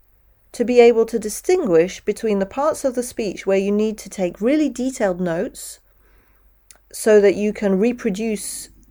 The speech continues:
an argument or maybe some technical vocabulary with a lot of detail, versus the parts of the speech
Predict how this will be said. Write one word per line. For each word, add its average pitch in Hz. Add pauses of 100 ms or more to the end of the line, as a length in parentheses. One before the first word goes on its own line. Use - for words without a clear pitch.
(880)
an 185
argument 214 (160)
or 156
maybe 175
some 170
technical 208
vocabulary 180
with 160
a 156
lot 180
of 160
detail, 202 (400)
versus 202
the -
parts 311
of 240
the 208
speech -